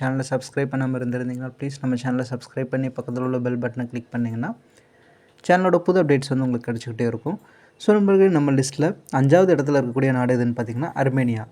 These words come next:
அர்மேனியா வந்து மூவாயிரம் ஆண்டுகள் பழமையான நாடுன்னு சொல்றாங்க. ஐரோப்பா, ஆசியா சந்திக்கிற இடத்துல அமைஞ்சிருக்க ஒரு சின்ன நாடு தான்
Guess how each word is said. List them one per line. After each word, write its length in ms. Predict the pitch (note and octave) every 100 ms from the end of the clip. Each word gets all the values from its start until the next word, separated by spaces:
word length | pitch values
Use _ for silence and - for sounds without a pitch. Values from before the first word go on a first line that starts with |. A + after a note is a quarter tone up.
| -
அர்மேனியா 440 | D3 E3 G3 F#3+
வந்து 240 | E3 D#3+ D#3+
மூவாயிரம் 560 | C#3 D#3+ F3+ F3+ E3
ஆண்டுகள் 300 | C#3+ C#3 C#3
பழமையான 500 | C#3 B2+ B2+ B2+ B2+
நாடுன்னு 320 | A#2+ A2+ A2+ A#2+
சொல்றாங்க. 480 | B2 A#2 A2+ C3 A3 - - - _
ஐரோப்பா, 640 | C3 D#3 E3 E3 E3 D#3 -
ஆசியா 520 | C#3+ C3+ C#3+ C#3+ C#3+
சந்திக்கிற 800 | C#3 C3+ C3 C#3 C3 B2+ B2 B2
இடத்துல 360 | B2 B2+ C#3
அமைஞ்சிருக்க 560 | C#3+ B2+ B2+ B2 A#2 D3
ஒரு 360 | C3 B2+ A#2+ A#2
சின்ன 300 | - E3 F#3+
நாடு 240 | D3+ A#2+ A#2+
தான் 180 | E3+